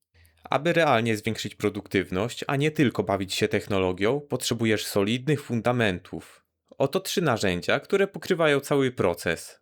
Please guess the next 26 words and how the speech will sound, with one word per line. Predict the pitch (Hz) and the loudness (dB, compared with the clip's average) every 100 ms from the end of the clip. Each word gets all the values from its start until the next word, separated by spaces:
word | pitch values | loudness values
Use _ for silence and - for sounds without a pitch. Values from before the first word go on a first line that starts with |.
| - | -6
od | 101 | -4
zdobywania | 98 95 98 95 95 90 | -2 0 0 2 0 0
wiedzy, | 87 95 107 147 160 - | 0 -2 -2 -4 -4 -8
przez | - 180 - | -6 -6 -2
jej | 131 | -4
przetwarzanie, | - 127 - 92 90 90 92 104 127 _ | -2 -4 -2 0 0 0 0 -4 -6 _
aż | 135 - | -6 -2
po | - 170 | 0 2
organizację. | 147 151 147 117 90 85 - 85 - _ _ _ _ _ | 2 -2 -2 0 0 -2 -4 -4 -4 _ _ _ _ _
Zaczynamy | 101 101 98 113 131 165 | -2 -2 0 -2 0 0
od | 165 156 | -2 -2
researchu. | 151 - 98 92 - 90 85 _ _ | -2 0 0 0 -6 -10 -10 _ _
Tutaj | - 95 104 151 185 | -8 -4 -2 -2 -4
króluje | - 214 196 185 | -4 -2 0 0
Perplexity. | 180 180 156 156 147 - 98 - 87 - _ _ 101 | 2 0 0 -2 -4 -4 -6 -8 -12 -14 _ _ -2
Wiele | 104 104 107 | 2 4 2
osób | 110 104 131 | 0 -2 -6
wciąż | - - 180 - | -6 -4 -4 -4
traktuje | - - 113 104 - | -8 -2 0 0 2
A | 104 98 | 2 2
I | 98 | 0
jak | 95 98 | -2 -2
zabawkę, | 104 95 90 - 117 | 0 0 0 -2 -2
która | - 117 139 | 0 0 0
zmyśla | 147 143 147 | -2 -2 -2
fakty. | 139 104 90 - 80 | 0 -2 -2 -8 -10